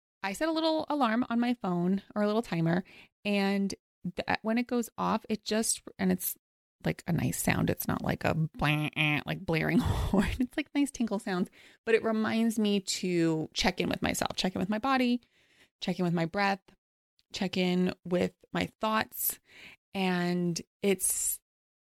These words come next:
it's been, I, like, I, it really has changed my attitude. It's changed my anxiety level so, so much. Um, I kind of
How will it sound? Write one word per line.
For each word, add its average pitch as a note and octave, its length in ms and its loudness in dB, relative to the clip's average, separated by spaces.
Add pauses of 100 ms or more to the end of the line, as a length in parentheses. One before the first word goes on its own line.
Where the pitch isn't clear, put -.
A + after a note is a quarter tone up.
(800)
it's F#3 360 0
been, D#3+ 680 2 (880)
I, F3+ 160 2
like, D#3+ 200 0
I, - 140 2
it E3+ 140 0
really E3 260 2
has D3+ 320 0 (160)
changed - 460 0
my D3+ 540 0 (260)
attitude. G#3+ 760 0
It's D#3+ 400 -2
changed E3 460 2
my D#3 120 0
anxiety D#3+ 640 0
level A#3 520 2 (340)
so, - 440 -2
so A3+ 200 -2
much. A3 400 0 (640)
Um, E3 640 0
I F#3 60 -4
kind G3 180 2
of E3 160 2